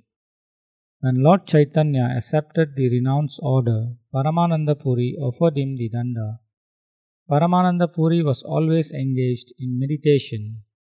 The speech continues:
and Sri Swarup was always engaged in chanting the Hare Krishna Mahamantra. As Sri Chaitanya Mahaprabhu offered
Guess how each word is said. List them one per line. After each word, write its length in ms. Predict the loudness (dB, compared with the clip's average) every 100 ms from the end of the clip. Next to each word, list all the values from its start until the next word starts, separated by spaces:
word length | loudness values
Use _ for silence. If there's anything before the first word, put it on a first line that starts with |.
| _ _ _ -8
and 380 | -2 0 -2 -6 _
Sri 280 | -8 -2 -2
Swarup 440 | 2 4 6 4 0 _ _ _ _ _ _ _ _
was 180 | -6 -4
always 400 | -2 2 4 2
engaged 540 | -2 -4 -2 -2 -2 -6
in 180 | -12 -8
chanting 420 | -2 -2 -2 -4
the 120 | -2
Hare 300 | -2 0 0 0
Krishna 320 | -4 -8 -8
Mahamantra. 800 | -4 -4 -4 -4 -6 -10 -14 -14 -20 _ _ _ _ _ _ _ -6
As 200 | -6 -2
Sri 160 | 0 2
Chaitanya 500 | 2 2 2 0 0
Mahaprabhu 580 | 2 2 0 0 2
offered 600 | 2 2 -4 -4 -4 -4